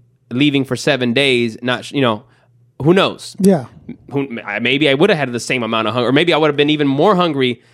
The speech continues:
Speaker 1: to push the merch. Who knows?
Speaker 2: Yeah.
Speaker 1: But, but, you know, you have to be more cautious.
Speaker 2: Absolutely.
Speaker 1: So, um, but yeah, I, I definitely think that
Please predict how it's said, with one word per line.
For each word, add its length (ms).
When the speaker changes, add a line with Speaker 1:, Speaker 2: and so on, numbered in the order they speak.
Speaker 1:
to 120
push 280
the 240
merch. 280
Who 120
knows? 280
Speaker 2:
Yeah. 360
Speaker 1:
But, 140
but, 320
you 100
know, 100
you 120
have 100
to 60
be 100
more 160
cautious. 400
Speaker 2:
Absolutely. 520
Speaker 1:
So, 280
um, 220
but 120
yeah, 180
I, 160
I 80
definitely 320
think 220
that 260